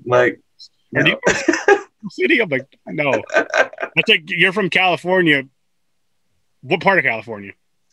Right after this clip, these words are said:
Speaker 1: From the Bay Area.
Speaker 2: Bay, like, San
Speaker 1: So, like,
Speaker 2: Francisco?
Speaker 1: San Francisco, yeah.
Speaker 2: Okay, okay. Again, you know, Cal-, I'm not sure with Cali if it's the same with, like, being from New York, it's like the city. Cali, it's like the Bay,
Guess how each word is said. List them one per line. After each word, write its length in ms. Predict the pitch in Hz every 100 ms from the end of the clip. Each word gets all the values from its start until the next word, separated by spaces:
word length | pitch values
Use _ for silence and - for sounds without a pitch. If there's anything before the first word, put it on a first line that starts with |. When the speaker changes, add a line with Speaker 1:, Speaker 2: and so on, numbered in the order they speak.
| _
Speaker 1:
From 100 | 190
the 60 | 165
Bay 180 | 147 131
Area. 300 | 123 117 110 - _ _ _ _ 117
Speaker 2:
Bay, 240 | 135 139
like, 180 | 131 127
San 180 | 156 147
Speaker 1:
So, 60 | 156
like, 160 | 151
Speaker 2:
Francisco? 120 | 131 170
Speaker 1:
San 80 |
Francisco, 320 | 135 147 143 - 107
yeah. 100 | 117 - _ 185
Speaker 2:
Okay, 240 | 165 147 143
okay. 320 | 151 123 151 _ - - - - _ _ _ _ _ _ -
Again, 420 | 143 147 156 123
you 80 | 127
know, 160 | 131 120
Cal-, 360 | - 139 143
I'm 120 | 139 170
not 160 | 160
sure 280 | - 156 151
with 160 | 139 -
Cali 380 | 147 147 156
if 100 | 143
it's 160 | 139 -
the 80 | 123
same 260 | 151 147
with, 160 | 139 123
like, 180 | 123 110
being 160 | 131 131
from 180 | 139
New 60 | 135
York, 240 | 139 139
it's 100 | 123
like 120 | 117 -
the 40 |
city. 360 | - 147 143 143
Cali, 400 | - 143 139 139
it's 140 | 127
like 180 | 131 113
the 80 | 117
Bay, 280 | 110 139